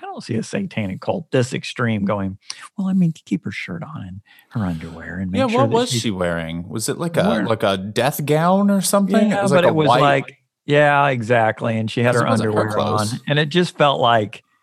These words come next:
Speaker 1: if you were really gonna do this, and again, I mean this, it's like, if you obscure with a candle or something, I don't,
Speaker 2: Mm-hmm.
Speaker 1: I don't give a shit, but she should have, from a wide shot, seemed like they just tore the clothes off, you know, all this,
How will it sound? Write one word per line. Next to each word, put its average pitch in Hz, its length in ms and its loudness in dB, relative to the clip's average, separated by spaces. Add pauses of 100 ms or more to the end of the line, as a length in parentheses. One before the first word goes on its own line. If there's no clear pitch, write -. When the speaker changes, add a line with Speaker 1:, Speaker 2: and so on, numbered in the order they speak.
(300)
Speaker 1:
if - 80 0
you 156 100 8
were 120 160 4
really 135 360 6
gonna 117 240 2
do 117 220 2
this, 117 240 2
and 175 80 2
again, 196 400 -2
I 139 80 0
mean 160 280 4
this, 190 200 -4
it's 117 140 -4
like, 120 160 0
if 107 100 -6
you 151 80 6
obscure 123 640 0
with 120 220 0
a 110 40 -4
candle 101 560 -4
or 90 120 -6
something, 135 340 -4
I 117 60 -4
don't, 117 340 -6
Speaker 2:
Mm-hmm. - 240 -16
Speaker 1:
I - 20 -10
don't 175 160 0
give 98 180 -2
a 95 40 -4
shit, - 240 -2
but - 140 -8
she 147 200 0
should 127 220 0
have, 101 100 0
from 107 160 -2
a 92 60 -2
wide 92 300 -2
shot, - 260 -8
seemed 85 220 -10
like 180 240 -10
they 190 140 -6
just 185 340 -8 (800)
tore 135 200 2
the 120 120 -2
clothes 120 360 0
off, 101 400 0
you 120 120 -4
know, 101 180 -2
all 110 320 2
this, 101 460 -4